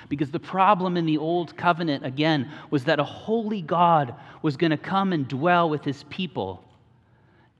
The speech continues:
And there were things that needed to happen in the structure of how the covenant was administered. The temple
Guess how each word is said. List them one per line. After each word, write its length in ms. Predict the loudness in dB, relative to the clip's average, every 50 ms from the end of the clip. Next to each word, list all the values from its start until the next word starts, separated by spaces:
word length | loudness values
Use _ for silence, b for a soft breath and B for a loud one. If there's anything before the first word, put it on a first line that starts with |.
| _
And 360 | -6 -2 0 0 0 -2 -2 -2
there 140 | -2 0
were 180 | 2 2 0 0
things 400 | -2 -4 -4 -2 0 0 0 -2
that 120 | -2 -2
needed 260 | -2 -2 -2 -2 -4 -4
to 60 | -6
happen 440 | -6 -4 -4 -4 -2 -2 -2 -2 0
in 160 | 0 0 0
the 80 | -2 -2
structure 640 | -6 -10 -8 -4 -4 -4 -4 -4 -8 -10 -6 -6 -6
of 60 | -4
how 200 | -2 0 0 0
the 100 | 0 -2
covenant 460 | -6 -6 -4 -4 -2 -2 -4 -4 -4
was 220 | -6 -6 -6 -4 -4
administered. 540 | -4 -2 -2 -2 -2 -4 -6 -8 -6 -6 -8
The 60 | -10
temple 600 | -6 -4 -2 -2 -2 -2 -2 -2 -2 -2 -4